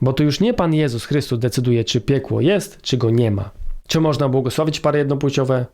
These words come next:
czy kapłani są w kościele potrzebni, czy wszystkie religie prowadzą do tego samego Boga. Ale to właśnie ojciec Szóstak i jemu podobni, zwykli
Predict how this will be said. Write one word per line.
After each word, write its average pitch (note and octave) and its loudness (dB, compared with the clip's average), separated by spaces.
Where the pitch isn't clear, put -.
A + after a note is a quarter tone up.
czy - 0
kapłani C3+ 0
są B2+ 0
w - -10
kościele B2 0
potrzebni, B2+ 2
czy - 0
wszystkie - 0
religie C#3+ 0
prowadzą B2+ 0
do B2 0
tego B2+ 2
samego A2+ 0
Boga. A2+ 0
Ale D3 2
to D3+ 0
właśnie E3 0
ojciec F3 -2
Szóstak D#3 -2
i - -2
jemu E3+ 2
podobni, B2 0
zwykli F3+ 2